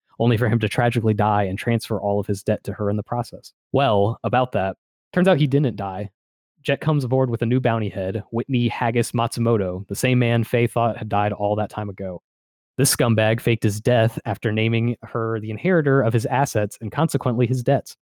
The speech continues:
Reunited again, Faye kidnaps him away from the rest of the Bebop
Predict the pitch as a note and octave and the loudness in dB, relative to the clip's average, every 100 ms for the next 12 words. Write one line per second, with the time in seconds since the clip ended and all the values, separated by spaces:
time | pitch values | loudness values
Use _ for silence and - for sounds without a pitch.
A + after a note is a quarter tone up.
0 | _ _ _ - C3 D3+ D3 C3+ C3 B2+ | _ _ _ 0 4 4 6 4 4 4
1 | B2+ B2+ B2 - C3 B2 - B2 A2 A#2 | 2 2 0 0 0 0 -2 -4 -2 0
2 | B2 A#2+ A2 C3 - B2+ A#2 A2 G#2+ G#2+ | 0 -2 -2 -2 -2 -6 -2 -2 0 0